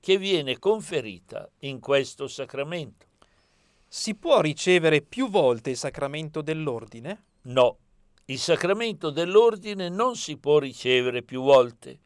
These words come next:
Speaker 1: per il fatto che il carattere sacerdotale che conferisce è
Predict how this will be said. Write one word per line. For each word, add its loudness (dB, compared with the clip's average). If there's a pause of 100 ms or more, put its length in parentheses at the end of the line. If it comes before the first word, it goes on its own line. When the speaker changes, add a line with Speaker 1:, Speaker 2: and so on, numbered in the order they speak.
(300)
Speaker 1:
per 2
il -2
fatto 0 (500)
che 0
il 0
carattere 0
sacerdotale 0
che -8
conferisce -6
è 4